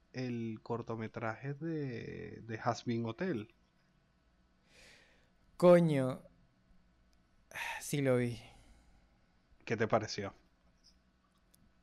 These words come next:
Speaker 2: Es raro, tengo sentimientos encontrados.
Speaker 1: Bueno, yo los tenía encontrados, pero después medité un poquito, lo volví a ver y dije, "Ah, ok,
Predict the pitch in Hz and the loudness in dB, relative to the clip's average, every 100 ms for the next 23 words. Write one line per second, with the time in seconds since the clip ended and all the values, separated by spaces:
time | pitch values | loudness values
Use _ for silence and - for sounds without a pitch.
0 | _ _ - _ - - 139 123 123 120 | _ _ -20 _ -18 -6 -4 0 2 2
1 | 117 120 120 - 143 127 123 123 143 131 | 0 0 -2 0 0 2 0 0 -2 -2
2 | 123 120 120 113 - - _ - - - | -4 -4 -6 -10 -20 -20 _ -20 -20 -20
3 | _ _ _ _ _ - - - - - | _ _ _ _ _ -20 -20 -20 -20 -20
4 | - _ 131 123 127 127 123 113 107 123 | -20 _ -16 -12 -2 2 2 2 2 0
5 | 139 180 127 147 160 113 135 175 208 - | 0 0 0 0 -2 -2 -2 -4 -8 -12
6 | _ _ 120 117 113 110 - 110 104 - | _ _ -6 -4 -4 -6 -8 -8 -8 -16
7 | _ 117 - 135 143 110 107 110 127 151 | _ -20 -8 -2 0 0 -2 -4 -4 -2
8 | 170 180 110 110 107 107 120 156 151 117 | -4 -6 -4 -4 -2 -4 -4 -6 -6 -4
9 | 110 107 113 - 117 101 | -2 -2 -6 -6 -6 -6